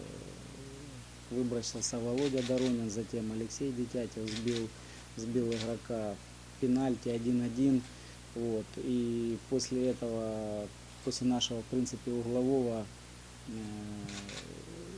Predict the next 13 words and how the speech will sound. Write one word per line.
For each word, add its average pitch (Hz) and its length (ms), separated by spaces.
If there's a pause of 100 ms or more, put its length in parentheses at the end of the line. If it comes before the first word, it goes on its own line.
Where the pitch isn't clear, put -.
(580)
не 117 120
помню, 117 320
это 110 140
то 131 180
ли 123 80
угловой 127 420
был, 127 180
то 120 140
ли 113 120
передача 123 540
с - 80
фланга, 131 500 (520)
э, 107 360